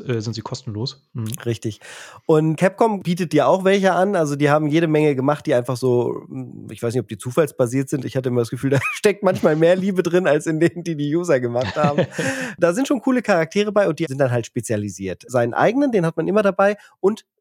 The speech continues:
Speaker 2: zwei zusätzlich, also dann hätte ich mir deinen zum Beispiel, kannst ja auch mal beschreiben, wen hast du dir gemacht als Pawn?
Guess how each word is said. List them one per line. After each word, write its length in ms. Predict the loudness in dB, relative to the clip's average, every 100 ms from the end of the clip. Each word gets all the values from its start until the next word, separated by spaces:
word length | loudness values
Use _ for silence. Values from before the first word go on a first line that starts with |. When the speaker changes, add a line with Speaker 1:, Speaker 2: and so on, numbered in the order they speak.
| -10
Speaker 2:
zwei 360 | -4 2 2 2
zusätzlich, 920 | -4 -4 0 0 0 0 0 -2 -20 _ -8
also 200 | -4 -2
dann 100 | -4
hätte 140 | -4
ich 80 | -2
mir 100 | 2
deinen 360 | 4 4 2
zum 140 | 0 0
Beispiel, 240 | 0 0
kannst 160 | -4 0
ja 80 | 0
auch 100 | 2
mal 120 | 0
beschreiben, 320 | 0 0 2
wen 140 | 2 0
hast 160 | 0
du 60 | 2
dir 120 | 2
gemacht 380 | 2 0 -2 -4
als 220 | -4 -6
Pawn? 320 | -4 0 0